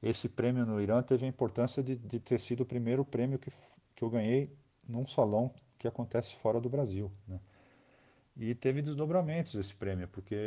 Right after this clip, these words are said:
dois anos depois, na edição seguinte do salão, eh, o, o, o pessoal da organização, o,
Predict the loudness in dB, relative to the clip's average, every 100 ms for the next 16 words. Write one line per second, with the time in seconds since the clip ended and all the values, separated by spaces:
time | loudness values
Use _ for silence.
0 | 0 -2 -2 -4 0 2 4 2 0 -4
1 | 0 2 2 0 -4 -4 -6 -8 -8 -8
2 | -6 -6 -8 -8 -4 -2 0 0 -2 -4
3 | -6 -8 -6 -4 -4 -6 -8 -8 -4 -4
4 | -6 _ -14 -14 _ _ -10 -6 -4 0
5 | 2 2 0 -2 -2 -4 -2 0 -2 -4
6 | -8 -8